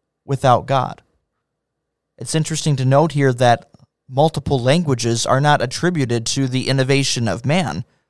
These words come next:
but a result of their sinful stubbornness.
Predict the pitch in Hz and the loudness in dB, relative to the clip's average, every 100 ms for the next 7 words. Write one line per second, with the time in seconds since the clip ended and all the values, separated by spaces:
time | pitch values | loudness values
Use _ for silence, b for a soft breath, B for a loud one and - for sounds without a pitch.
0 | _ _ _ _ _ _ _ _ - 135 | _ _ _ _ _ _ _ _ -4 0
1 | 135 135 113 135 156 - - 120 131 123 | 2 0 2 4 2 -2 -10 -4 -2 -2
2 | - 156 151 - 127 120 - - - 196 | 0 0 -2 -4 -6 -6 -10 -10 -2 -2
3 | 160 127 - - - | -4 -10 -12 -12 -14